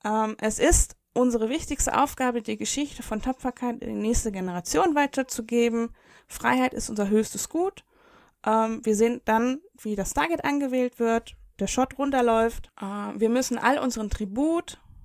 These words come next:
äh, die bereit sind, zur Erhaltung unserer Ideale zu, zu sterben. Damit fährt die Schutzwand runter und das Video ist beendet. Hammond schaltet den Fernseher aus. Äh, dann sagt auch Hammond, äh, es ist ein Jammer, dass das niemand sehen wird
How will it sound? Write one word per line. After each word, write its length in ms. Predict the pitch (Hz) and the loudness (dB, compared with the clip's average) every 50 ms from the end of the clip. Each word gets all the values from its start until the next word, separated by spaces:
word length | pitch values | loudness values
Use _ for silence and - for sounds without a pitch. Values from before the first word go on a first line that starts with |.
| - - _ _ _ _ - | -20 -20 _ _ _ _ -10
äh, 260 | 220 226 220 220 214 | -6 -6 -4 -4 -4
die 100 | 214 220 | -4 -4
bereit 380 | 202 214 202 208 220 262 269 - | -2 0 4 6 6 6 4 4
sind, 400 | - 262 254 254 262 - - - | 0 0 2 0 0 -4 -6 -6
zur 100 | - 214 | -2 -2
Erhaltung 500 | 214 214 226 240 262 254 - 247 240 233 | 0 2 2 2 2 0 -2 -4 -4 -4
unserer 280 | 226 220 220 214 - | -6 -6 -6 -6 -6
Ideale 480 | 202 202 196 190 196 202 220 240 240 233 | -6 -6 -4 -2 -2 0 0 0 0 -2
zu, 140 | - - - _ _ _ _ | -6 -14 -20 _ _ _ _
zu 120 | - - 202 | -14 -10 -10
sterben. 640 | - - - 254 277 294 302 302 294 294 294 311 - _ _ _ _ - - - _ _ - | -8 -4 -2 0 2 2 2 2 2 2 0 -2 -4 _ _ _ _ -20 -20 -20 _ _ 0
Damit 380 | 214 208 208 214 214 208 214 | 2 2 4 2 2 0 0
fährt 240 | - - 220 214 - | 0 0 0 0 0
die 60 | 208 | -2
Schutzwand 420 | - - 226 - - - 208 202 202 | -4 -4 -4 -6 -4 -4 -4 -4 -4
runter 400 | 196 202 240 262 302 320 311 - | -2 -2 0 0 0 0 0 0
und 140 | 262 240 | -2 -2
das 240 | 247 233 - - - | -4 -4 -6 -6 -8
Video 160 | 220 214 233 | -6 -4 -4
ist 240 | 240 240 - - - | -4 -4 -6 -6 -4
beendet. 520 | - - - 180 175 170 165 160 - - _ _ - | -4 -4 -2 -2 -4 -4 -4 -6 -8 -14 _ _ -4
Hammond 280 | - 202 208 208 214 - | -4 -2 -2 -2 -4 -4
schaltet 500 | - 208 185 196 208 220 214 - - _ _ - | -4 -2 -2 -2 0 -2 -4 -4 -6 _ _ -6
den 160 | 190 185 190 - | -4 -4 -4 -6
Fernseher 520 | - - 175 170 180 180 196 185 170 170 | -6 -6 -4 -4 -2 -2 -2 -2 -2 -4
aus. 320 | 165 165 165 - - - - - - - - - - | -6 -6 -6 -8 -10 -12 -12 -10 -8 -6 -6 -6 -4
Äh, 160 | 233 226 226 | -6 -4 -2
dann 440 | 220 233 233 233 233 226 226 220 - - | 2 2 2 4 2 2 0 -2 -6 -4
sagt 320 | 240 214 233 254 254 - | 0 4 4 4 4 2
auch 140 | - 233 - | -2 -2 0
Hammond, 440 | - 247 254 262 262 254 - - - | 2 2 2 2 2 0 -2 -6 -10
äh, 180 | - 82 85 - | -8 -6 -6 -6
es 160 | - 220 - | -6 -6 -6
ist 140 | - 220 - | -4 -4 -2
ein 160 | - 208 208 | -2 -2 -4
Jammer, 300 | 208 214 226 240 247 247 | -2 -2 0 0 0 0
dass 220 | 226 220 214 - - | -2 -2 -2 -4 -4
das 200 | 226 214 - 214 | -4 -4 -4 -2
niemand 340 | 214 214 208 202 190 185 | -2 -2 -2 -4 -4 -4
sehen 300 | - 202 214 247 254 262 | -4 -2 -2 0 0 0
wird 340 | 262 247 233 247 247 - - | 2 2 2 0 -2 -6 -16